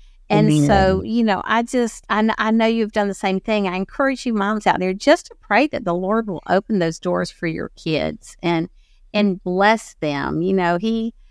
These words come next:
Speaker 1: uh, it, the rule of the kingdom is asking, and he is waiting for us to ask on behalf of our children to bless them and, and turn these opportunities, these,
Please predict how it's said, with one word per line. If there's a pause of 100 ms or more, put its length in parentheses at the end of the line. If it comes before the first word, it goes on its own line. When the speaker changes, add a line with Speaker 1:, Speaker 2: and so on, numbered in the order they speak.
(300)
Speaker 1:
uh, (220)
it, (200)
the
rule
of
the
kingdom
is
asking,
and
he
is
waiting
for
us
to
ask (100)
on
behalf
of
our
children (420)
to
bless
them
and,
and
turn
these
opportunities,
these,